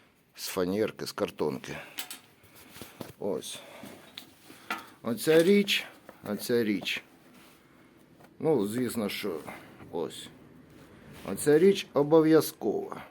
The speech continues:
Оцей клик обов'язковий.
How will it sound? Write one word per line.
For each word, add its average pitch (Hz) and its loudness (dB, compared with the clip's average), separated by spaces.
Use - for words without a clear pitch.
Оцей 95 -4
клик 151 -2
обов'язковий. 131 2